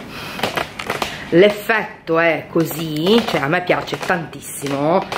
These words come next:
Ovviamente è stato fatto anche, ecco, <laughs> l'ospite totalmente indesiderato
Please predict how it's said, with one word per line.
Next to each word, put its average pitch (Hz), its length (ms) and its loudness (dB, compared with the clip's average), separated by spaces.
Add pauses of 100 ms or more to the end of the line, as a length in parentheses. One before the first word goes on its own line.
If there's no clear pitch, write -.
(280)
Ovviamente 190 400 6
è - 20 6
stato 170 200 0
fatto 175 300 2
anche, 214 340 2
ecco, 190 260 2 (400)
<laughs> - 360 -6
l'ospite 185 720 2 (440)
totalmente 196 600 4
indesiderato 160 1080 2